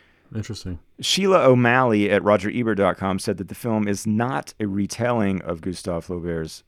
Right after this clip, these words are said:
Speaker 2: vicious send-up of the French bourgeoisie, but the film is based on a seventeenth century Chinese morality tale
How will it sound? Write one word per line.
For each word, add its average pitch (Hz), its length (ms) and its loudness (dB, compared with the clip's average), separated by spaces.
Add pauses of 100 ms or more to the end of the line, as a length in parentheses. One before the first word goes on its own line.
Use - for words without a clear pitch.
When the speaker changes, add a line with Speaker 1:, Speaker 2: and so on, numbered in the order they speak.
(140)
Speaker 2:
vicious 120 460 -4
send-up 87 600 -4 (120)
of 80 520 -4
the 85 500 -6
French - 520 -6
bourgeoisie, 95 920 -2
but 85 180 -8
the 98 80 -10
film 117 260 -2
is 98 120 -6
based 98 440 -2
on 92 160 -6
a 82 80 -6
seventeenth 104 720 -4
century 90 500 -6
Chinese 95 880 -4 (100)
morality 78 500 -6
tale 76 460 -8